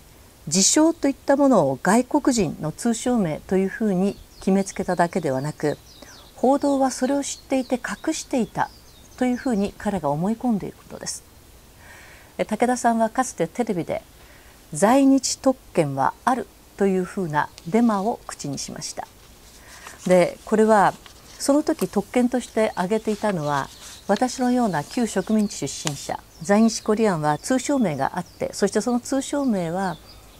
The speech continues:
えー、素性を隠すことができて、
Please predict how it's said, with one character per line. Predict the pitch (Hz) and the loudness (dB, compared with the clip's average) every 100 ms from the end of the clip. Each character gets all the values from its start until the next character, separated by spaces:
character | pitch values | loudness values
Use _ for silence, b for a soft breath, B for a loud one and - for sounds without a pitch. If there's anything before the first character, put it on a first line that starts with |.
| B - | B -6
え | 156 147 135 143 - 87 | -4 -4 -4 -6 -6 -6
ー、 | |
素 | 147 - 196 | -2 2 2
性 | 285 302 | 2 0
を | 302 | -2
隠 | 269 262 277 | -4 -6 -8
す | - - | -12 -6
こ | 190 | -4
と | 147 139 | -4 -4
が | 127 | -6
で | 139 160 | -6 -8
き | - | -8
て、 | - 139 | -8 -8